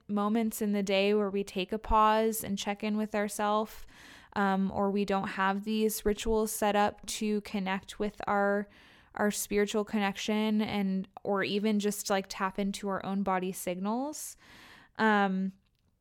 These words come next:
there's a point of diminishing return of how much you're doing. And it starts to feel like, "I'm not doing enough," because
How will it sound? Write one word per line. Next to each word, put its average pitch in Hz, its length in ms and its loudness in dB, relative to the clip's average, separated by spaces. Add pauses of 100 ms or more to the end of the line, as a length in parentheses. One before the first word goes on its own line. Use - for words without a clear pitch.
(380)
there's 254 200 4
a 277 60 6
point 240 260 4
of 262 140 4
diminishing 233 520 2
return 214 680 0 (200)
of 220 140 4
how 214 160 2
much 208 240 0
you're 202 100 0
doing. 208 560 -2 (480)
And 208 360 4
it 208 120 0
starts 208 340 0
to 220 100 0
feel 202 240 0
like, 202 280 0 (120)
"I'm 202 100 0
not 196 300 0
doing 240 340 0
enough," 185 580 -4 (680)
because 208 1040 2